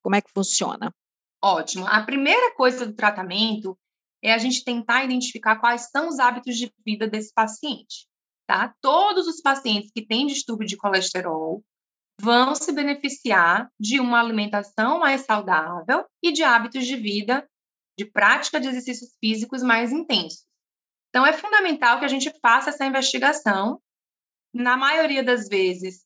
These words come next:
Speaker 2: o nutricionista vai ser fundamental pra tá aí corrigindo os erros alimentares dessa, de-, dessa pessoa, né? Seja ela criança ou adulto, ou até mesmo idoso, né? Pro-, pro-, proporcionando uma dieta melhor, uma alimentação melhor.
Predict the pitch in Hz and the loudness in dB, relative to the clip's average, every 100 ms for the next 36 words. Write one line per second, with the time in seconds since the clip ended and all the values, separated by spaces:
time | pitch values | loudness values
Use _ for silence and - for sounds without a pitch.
0 | - 233 240 233 247 - 247 214 190 180 | -8 -2 -2 -2 -2 0 2 2 0 -2
1 | - 185 185 196 196 - 294 359 311 262 | 0 2 2 0 -4 -4 -2 0 0 -2
2 | 262 175 170 196 285 _ _ _ - 202 | 2 4 4 2 -4 _ _ _ -2 0
3 | 196 - 190 196 190 185 233 220 226 196 | 0 2 4 4 0 0 2 2 0 -2
4 | 185 233 285 285 285 285 - 240 208 220 | 0 0 2 0 0 -2 -4 -4 0 0
5 | 277 254 247 220 214 214 196 190 208 214 | 0 0 0 0 -2 -2 2 4 2 0
6 | 202 190 196 180 - 175 170 165 185 _ | -2 -4 -2 -4 -2 -4 -2 -6 -10 _
7 | _ _ _ 170 170 180 175 - - 165 | _ _ _ -6 -6 -10 -14 -16 -10 -4
8 | 202 208 180 180 185 180 185 180 - 202 | 0 0 0 -4 -4 0 2 2 -2 -8
9 | 175 190 233 214 190 180 170 165 165 220 | -6 -4 -4 0 2 2 0 -2 -6 -6
10 | 226 214 190 185 _ _ _ 202 202 214 | -6 -8 -12 -12 _ _ _ 2 4 2
11 | 202 180 180 185 165 170 202 214 269 _ | 0 0 -2 -4 -2 -2 -2 -4 -8 _
12 | _ _ _ _ - 180 220 - 220 220 | _ _ _ _ -6 0 0 2 0 2
13 | 220 - - 220 240 240 269 240 269 320 | 0 -2 -4 0 0 0 -2 -2 -2 -2
14 | 277 262 233 226 190 185 190 190 196 180 | 0 0 0 2 2 0 -4 -4 -2 -2
15 | 170 208 208 196 185 185 190 - 180 196 | 0 2 2 0 -2 -10 -12 -10 -6 -4
16 | 202 165 165 269 | -2 -2 -2 -6